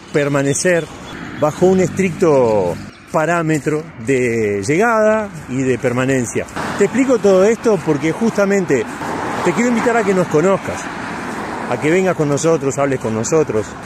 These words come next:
integres lo que es nuestro gran grupo de compañeros donde nos ayudamos, buscamos soluciones a problemas, nos damos una mano, pero además nos saludamos todos los días, hablamos a veces de otro tipo de temas.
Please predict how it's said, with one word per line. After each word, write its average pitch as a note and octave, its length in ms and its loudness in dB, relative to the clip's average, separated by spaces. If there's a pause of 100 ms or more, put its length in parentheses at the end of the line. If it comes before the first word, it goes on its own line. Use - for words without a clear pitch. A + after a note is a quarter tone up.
(180)
integres F3+ 580 2
lo C3+ 160 2
que C#3+ 80 0
es D3+ 60 2
nuestro D3 320 0
gran D#3+ 260 0
grupo C#3+ 460 2 (260)
de C3 80 0
compañeros D3 800 2 (640)
donde A#2+ 200 2
nos B2 180 0
ayudamos, D3 760 0 (760)
buscamos D#3 340 0
soluciones C#3 480 0
a B2 80 -2
problemas, C3 840 0
nos F3+ 160 2
damos A#3+ 340 2
una F3 160 2
mano, F#3 440 2 (240)
pero E3 120 2
además G#3+ 200 0
nos A3+ 120 2
saludamos F#3 480 2
todos F3 160 4
los B2+ 120 2
días, F3+ 480 0
hablamos D#3+ 380 0
a C3+ 60 0
veces D#3 220 0
de D#3+ 40 0
otro D3+ 160 -4
tipo C#3+ 240 -6
de G#2 80 2
temas. D#3 300 -2